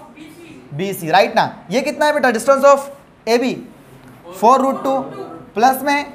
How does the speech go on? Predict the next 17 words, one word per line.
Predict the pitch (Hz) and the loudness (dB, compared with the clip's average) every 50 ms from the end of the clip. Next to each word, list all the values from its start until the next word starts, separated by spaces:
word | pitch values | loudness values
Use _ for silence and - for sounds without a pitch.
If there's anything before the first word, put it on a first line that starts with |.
| - - - - - - - - - - - - - | -18 -20 -18 -16 -16 -16 -18 -18 -18 -18 -16 -6 -2
एट | 196 220 254 247 254 | 0 2 2 2 0
रूट | 269 262 254 262 - | -2 -2 -2 -2 -2
टू | 262 254 | -2 -2
is | 202 220 | -2 0
equal | 254 262 262 262 | 0 0 0 0
to | - 269 262 | 0 0 0
ये | 262 254 233 208 170 165 151 | 2 2 2 0 -2 -4 -2
D | 233 254 262 | 2 4 6
of | 254 277 269 - | 6 6 4 2
एसी | 254 254 254 277 | 0 0 0 -2
कितना | 277 - - 285 | -2 0 0 0
मिला? | 285 269 240 196 156 - - - - - - - - - - - - - - - - - - - - - | 2 2 2 2 2 0 -4 -12 -16 -16 -14 -14 -14 -14 -16 -16 -16 -14 -12 -12 -12 -10 -10 -12 -8 -6
ट्वेल्व | 208 233 254 254 247 | -2 0 0 2 2
रूट | 254 247 - | 0 -2 -2
टू, | - 240 | 0 2
राइट | 233 233 262 262 - | 4 4 4 2 0
ना? | 294 277 | 0 0